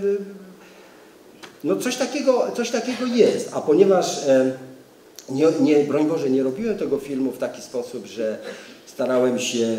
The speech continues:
na klęczkach i, i patrzeć, i mówić o patriotyzmie, o czymś, bo mnie to tak naprawdę, e, e, w sztuce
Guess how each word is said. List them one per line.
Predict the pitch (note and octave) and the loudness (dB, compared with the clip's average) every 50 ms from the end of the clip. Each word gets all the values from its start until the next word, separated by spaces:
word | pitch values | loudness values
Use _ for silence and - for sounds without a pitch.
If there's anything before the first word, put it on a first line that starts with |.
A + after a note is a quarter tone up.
| A2 G#2+ G#2 | -2 -4 -4
na | A2+ A#2 A2+ | -4 -4 -2
klęczkach | - B2+ C3 C3 B2+ B2 B2 - - - - A#2 A2+ A2 A2 G#2+ G#2 - - - A2+ | 2 4 6 6 6 4 2 0 -2 -6 -4 -4 -4 -4 -6 -8 -10 -12 -14 -12 -8
i, | G#2+ G#2+ G#2+ G#2 A#2 | -8 -8 -8 -8 -10
i | G#2+ | -10
patrzeć, | G#2 A#2+ A#2+ B2 B2+ - - - C3+ A#2+ A#2+ A2+ G#2 G#2 | -8 -6 -6 -6 -6 -6 -6 -4 -2 -2 -2 -2 -2 -4
i | A#2+ | -4
mówić | B2 B2 A#2 A2+ A#2 A2 A#2+ | -4 -4 -4 -4 -4 -4 -4
o | A2+ | -4
patriotyzmie, | A#2 B2 A#2 - - A#2+ A2+ A2 - B2+ C3+ B2+ A2 A2+ A#2 | -4 -4 -6 -6 -6 -6 -6 -4 -2 -2 -2 -2 -2 -4 -4
o | B2 A#2+ | -4 -6
czymś, | - B2 A2+ G#2 | -6 -8 -10 -8
bo | G#2 A2 | -8 -6
mnie | A2+ A#2+ B2 C#3 | -4 -4 -4 -4
to | C3+ C#3+ B2+ | -4 -6 -6
tak | - B2 A2 - - - | -6 -8 -10 -12 -12 -12
naprawdę, | A#2+ A2 A2 - B2 A#2 A2+ A2 A2 A2 | -12 -12 -10 -8 -8 -8 -8 -6 -4 -4
e, | G#2+ G#2 - - - - - - - - - - A#2 | -4 -6 -8 -14 -20 -20 -20 -20 -20 -20 -16 -12 -8
e, | A2+ A2+ A2+ A2 A2 A#2+ B2+ A#2 A#2 A#2 A2+ A2+ A2+ A2 A2+ A2+ A2 A2 A2 | -6 -4 -4 -6 -6 -6 -6 -4 -2 0 0 0 -2 -2 -4 -2 -2 -2 -4
w | - - | -4 -8
sztuce | - - - C#3 C3+ - - B2+ A#2 A2 A2 | -8 -6 -6 -6 -6 -6 -4 -4 -2 -2 -2